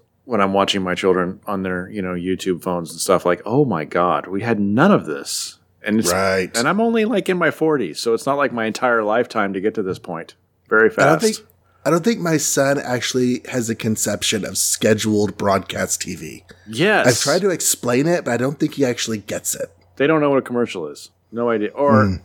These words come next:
Speaker 1: when we are watching something with a commercial, they ask, "How come we can't fast forward this?"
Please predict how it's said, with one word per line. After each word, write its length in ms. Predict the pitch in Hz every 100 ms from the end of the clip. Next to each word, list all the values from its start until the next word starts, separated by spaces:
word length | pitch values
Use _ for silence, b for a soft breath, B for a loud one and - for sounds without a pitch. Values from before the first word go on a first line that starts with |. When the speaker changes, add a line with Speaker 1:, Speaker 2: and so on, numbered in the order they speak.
| -
Speaker 1:
when 180 | 127
we 120 | 131 127
are 140 | 139
watching 300 | 135 127 123
something 180 | 110 123
with 100 | 117
a 20 |
commercial, 380 | - 117 110 113
they 100 | 113
ask, 240 | 104 107
"How 140 | - 113
come 160 | 113
we 80 | 107
can't 240 | 98 104 -
fast 240 | 95 90
forward 260 | 110 101 78
this?" 300 | 69 -